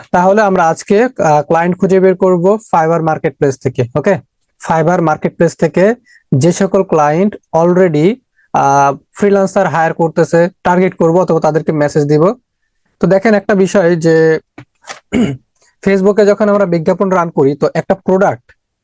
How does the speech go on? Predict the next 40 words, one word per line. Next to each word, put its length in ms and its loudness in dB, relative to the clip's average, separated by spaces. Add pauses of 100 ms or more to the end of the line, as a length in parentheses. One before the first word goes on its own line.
(420)
একটা 220 -2
প্রোডাক্ট 500 0
মনে 160 0
করেন 200 -2
তো 80 -2
আমাদের 260 -2
থাকে 320 -4
যে 100 -2
ওই 80 -2
প্রোডাক্ট 340 -2
আমরা 140 -2
সেল 240 0
করব। 320 -2 (480)
তো 80 -2
প্রোডাক্টটা 480 0
যখন 240 0
সেল 240 0
করব, 280 0
তখন 260 -2
আমরা 260 0
বিজ্ঞাপন 500 -2
চালানোর 320 -2
সময় 240 -2
Facebook-এ 480 0
ডিটেইলস 380 0
টার্গেটিং-এ 460 0
যখন 220 0
আমরা 160 0
অডিয়েন্স 340 0
সিলেক্ট 240 -2
করি, 220 0 (500)
তখন 260 0
হয় 180 0
কি 140 0
যে 220 2 (140)
এই 120 2
প্রোডাক্টটা 460 0
কারা 260 -2
নিতে 240 -2
পারে। 240 -4